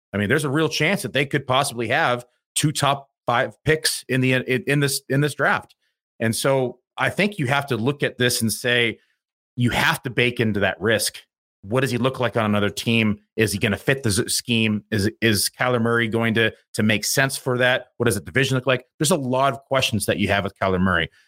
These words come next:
A running quarterback coming off A C L, we always have to be a little bit mindful of, of his agility, right? And be able to make cuts and, and, and be able to take advantage of that speed.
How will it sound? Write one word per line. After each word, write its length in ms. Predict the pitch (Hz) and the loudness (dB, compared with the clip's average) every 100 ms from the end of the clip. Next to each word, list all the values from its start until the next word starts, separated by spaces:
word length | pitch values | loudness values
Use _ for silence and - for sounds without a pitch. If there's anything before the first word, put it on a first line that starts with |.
| _ _ _ _ _ _ _ | _ _ _ _ _ _ _
A 80 | 123 | -4
running 280 | 120 151 165 | 2 2 0
quarterback 420 | - 156 151 143 | 0 0 2 0
coming 280 | - 143 139 | 0 0 2
off 140 | 135 | 0
A 100 | 135 | 0
C 220 | 135 - 117 | -2 0 0
L, 200 | 135 147 | 2 2
we 100 | 104 | 0
always 260 | 107 123 | 0 0
have 180 | 123 117 | -2 -2
to 60 | 117 | -2
be 360 | 117 117 113 | 2 2 2
a 80 | 107 | -2
little 260 | 104 127 135 | -2 -2 0
bit 180 | 139 131 | 0 2
mindful 480 | 113 127 - 151 | 0 0 0 0
of, 220 | 113 95 - | 0 0 -2
of 180 | 113 98 | -2 0
his 140 | 120 | 0
agility, 560 | 101 92 110 120 170 127 | 0 0 2 2 0 -2
right? 300 | 98 127 135 | 0 0 0
And 100 | 107 | 0
be 60 | |
able 120 | 113 107 | 0 2
to 40 | |
make 240 | 107 104 | 0 0
cuts 380 | - 120 - - - _ - | -2 -2 0 -2 -6 _ -2
and, 280 | 101 92 - | 2 2 0
and, 400 | 107 101 101 101 | 0 2 2 0
and 160 | 107 90 | -2 2
be 80 | 110 | 2
able 120 | 107 | 2
to 60 | |
take 100 | - | 0
advantage 420 | 107 90 101 117 117 | -2 0 0 0 0
of 60 | |
that 220 | 127 135 | 0 0
speed. 360 | - 139 143 170 | -2 -2 0 -2